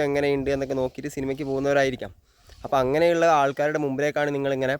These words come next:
പടം ഇറങ്ങുന്നതിന് മുമ്പ്, അല്ലെങ്കിൽ പടം ഇറങ്ങി ഫസ്റ്റ് ഷോ കഴിഞ്ഞിട്ട് തന്നെ പടം പോരാ, പറ്റ മോശം എന്ന് പറഞ്ഞുള്ള ഒരു, ഒരു തെറ്റായ രീതിയിലുള്ള ഒരു മെസ്സേജ് നിങ്ങളെ റിവ്യൂ ചെയ്യുന്ന ആൾക്കാരൊക്കെ കൊടുക്കുന്നത്. Especially ഞാൻ പറയുന്ന ആ, ആരൊക്കെ ഉദ്ദേശിച്ചിട്ടായിരിക്കാം എന്ന് നിങ്ങൾക്ക് ചിലപ്പോൾ മനസ്സിലായിട്ടുണ്ടാവും. ഓക്കെ, നിങ്ങൾക്ക്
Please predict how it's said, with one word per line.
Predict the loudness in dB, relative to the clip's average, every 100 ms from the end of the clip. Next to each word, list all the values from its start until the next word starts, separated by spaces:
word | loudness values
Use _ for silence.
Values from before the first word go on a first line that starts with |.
| -4
പടം | 0 2
ഇറങ്ങുന്നതിന് | 2 0 2 2 2
മുമ്പ്, | 0
അല്ലെങ്കിൽ | 0 0 -2
പടം | 0 0
ഇറങ്ങി | 0 -2
ഫസ്റ്റ് | -6 -6 -4
ഷോ | -2
കഴിഞ്ഞിട്ട് | -2 -2 -4
തന്നെ | -4 -8 _ -20 -20 -4
പടം | 0 0 -2
പോരാ, | 0 2 4 2
പറ്റ | -2 -4 -4 0
മോശം | -2 -2
എന്ന് | -2
പറഞ്ഞുള്ള | -2 0 -2
ഒരു, | -2 -8 -8
ഒരു | -8 -4
തെറ്റായ | -6 -2 2 2 2
രീതിയിലുള്ള | 0 0 0
ഒരു | 0
മെസ്സേജ് | -2 -2 -2
നിങ്ങളെ | 0 0 0 -2
റിവ്യൂ | -4 -6 -2
ചെയ്യുന്ന | -2 2 0
ആൾക്കാരൊക്കെ | 0 -2 -4 -4
കൊടുക്കുന്നത്. | -4 -2 -2 -4
Especially | -6 -8 -4 -2
ഞാൻ | 0
പറയുന്ന | 0 0 0
ആ, | 0 -4 -20 -20 -20 0
ആരൊക്കെ | 2 2 0
ഉദ്ദേശിച്ചിട്ടായിരിക്കാം | -2 -4 -4 0 0 2 -4 -2 -2 -2 -6
എന്ന് | -4
നിങ്ങൾക്ക് | -4 -2 -4 -4
ചിലപ്പോൾ | -6 -4 -2
മനസ്സിലായിട്ടുണ്ടാവും. | 0 2 0 0 -4 -6 -12 -6
ഓക്കെ, | -4 -2 -2
നിങ്ങൾക്ക് | -2 -6